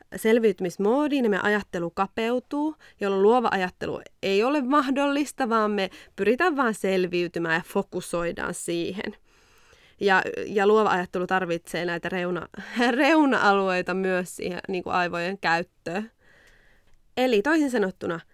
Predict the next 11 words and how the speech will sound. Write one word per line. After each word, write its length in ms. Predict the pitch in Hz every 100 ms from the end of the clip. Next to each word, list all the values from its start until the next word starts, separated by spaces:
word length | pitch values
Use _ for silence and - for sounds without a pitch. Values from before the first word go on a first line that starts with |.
| _ _ _ _ _
kalenteri 540 | - 311 392 359 349 339
kuntoon, 760 | 339 349 320 311 311 302 294 - _ _ _ _ _ _ _ _ _ -
ajattelun 720 | - 285 285 - 262 254 254
tilaa, 600 | 233 262 254 220 208 202
eli 340 | 196 214 208 196 -
tarpeeksi 500 | 359 494 392 320 320
hyvä, 260 | 262 220 - _ _ _
hyvä 260 | 233 254 233
meininki 420 | 214 208 190 190
siellä 200 | 196 180
töissä. 360 | 196 185 -